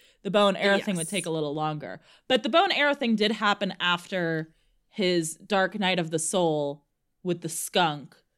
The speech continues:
Speaker 1: which he then
Speaker 2: Yes. Yes, I did. <laughs> I, I kind of, like, in my notes, I just listed, like,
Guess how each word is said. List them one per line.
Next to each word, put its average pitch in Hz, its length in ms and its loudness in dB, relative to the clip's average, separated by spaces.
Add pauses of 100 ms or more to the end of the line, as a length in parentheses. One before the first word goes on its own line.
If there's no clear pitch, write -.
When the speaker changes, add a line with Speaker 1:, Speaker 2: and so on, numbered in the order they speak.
(380)
Speaker 1:
which 185 320 -2
he 214 120 2
then 190 300 2
Speaker 2:
Yes. 175 580 0 (760)
Yes, 220 400 6
I 247 180 8
did. 262 400 8
<laughs> - 80 -6 (400)
I, 294 300 12
I 302 360 8
kind 330 200 6
of, 466 140 4
like, 339 240 4
in 262 140 2
my 233 160 4
notes, 208 340 0
I 220 140 4
just 254 260 -4
listed, 208 400 0
like, 185 400 -2